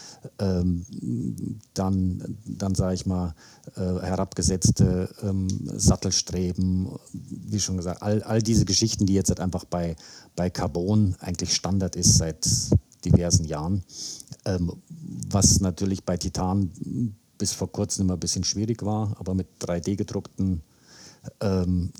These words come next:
Teilen kann man das eigentlich auch ganz gut realisieren. Und das ist eigentlich so der, der Anspruch, dass wir einfach die, ähm, ein weiteres Klientel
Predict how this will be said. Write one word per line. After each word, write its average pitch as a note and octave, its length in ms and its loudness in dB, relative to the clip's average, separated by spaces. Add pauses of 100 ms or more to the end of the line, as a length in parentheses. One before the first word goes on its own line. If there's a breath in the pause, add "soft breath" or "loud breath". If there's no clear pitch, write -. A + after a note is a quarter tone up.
(140)
Teilen F#2+ 640 4 (480)
kann G2 140 0
man F2+ 80 2
das F2 120 4
eigentlich E2+ 280 -4
auch - 160 -6
ganz F#2 220 -2
gut F2+ 220 -6
realisieren. F#2+ 680 4 (500 loud breath)
Und E2+ 160 -4
das F2+ 100 6
ist - 160 8
eigentlich E2 280 0
so E2+ 100 -2
der, D#2+ 280 -4
der - 160 -10
Anspruch, D#2+ 420 -6
dass - 240 -8
wir D#2+ 160 -6
einfach D#2 240 -10
die, D2+ 320 -10 (480 loud breath)
ähm, D#2 320 -4 (300)
ein - 760 -8
weiteres F#2+ 640 4
Klientel F#2 760 0